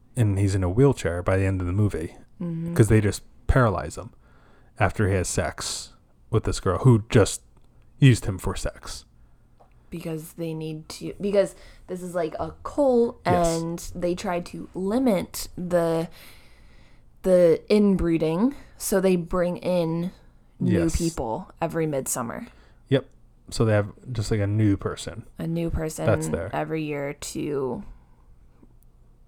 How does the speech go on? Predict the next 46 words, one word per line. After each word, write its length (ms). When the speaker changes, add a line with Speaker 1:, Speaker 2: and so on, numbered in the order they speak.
Speaker 1:
Yeah, 160
that's 180
why 100
I, 200
Speaker 2:
create 120
Speaker 1:
they 80
all 200
Speaker 2:
new 60
Speaker 1:
look 140
the 60
Speaker 2:
people. 140
Speaker 1:
same, 380
but 80
she 120
had 140
red 200
Speaker 2:
<laughs> 80
Speaker 1:
hair. 160
Speaker 2:
Reproduce. 520
I 80
said 200
create 400
new 140
people. 440
I 80
meant 220
Speaker 1:
<laughs> 60
Speaker 2:
reproduce. 920
Speaker 1:
They 280
create 540
new 420
people. 580
Speaker 2:
<laughs> 60
Speaker 1:
Um, 560
but 60
yeah, 100
like, 140
everyone 280
looks 180
the 60
same. 240
They 120
all, 180
like, 160
blonde 320
hair, 360